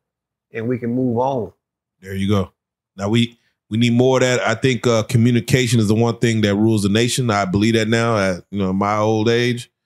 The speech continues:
Speaker 2: I done seen enough situations where communications could have fixed a lot of
Speaker 1: Yeah.
Speaker 2: shit. We ain't gotta agree. But as long as we can communicate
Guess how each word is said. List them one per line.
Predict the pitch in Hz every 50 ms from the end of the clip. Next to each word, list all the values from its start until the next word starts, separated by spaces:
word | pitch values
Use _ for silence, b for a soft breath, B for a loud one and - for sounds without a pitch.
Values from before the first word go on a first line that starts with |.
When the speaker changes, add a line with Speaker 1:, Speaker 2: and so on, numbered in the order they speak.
| _ _ _ _ _ _ _ _ _ _ _ -
Speaker 2:
I | 98
done | 104 104
seen | - - 120 110
enough | 107 113 113 107
situations | - 123 95 117 117 117 117 117 120
where | 110 104 104
communications | - - 110 113 110 101 - - 123 127 120 - 113 101
could | - 127 107
have | 101 92
fixed | _ - 117 107 - - - - - _ _ _ _ _ _ _ _ _ _ -
a | 90
lot | 92 107 127 135 131
of | 113
Speaker 1:
Yeah. | - 117
Speaker 2:
shit. | 95
We | 107 127
ain't | 156 170
gotta | 196 202 202
agree. | 202 175 170 233 262 202 123 92 - - _ _ _ _ _ _ _ _ _
But | - 95
as | 101 104
long | 135 151 165
as | 160 151
we | 160
can | 165 - - -
communicate | - 123 127 165 190 180 - - - 156 131 127 117 -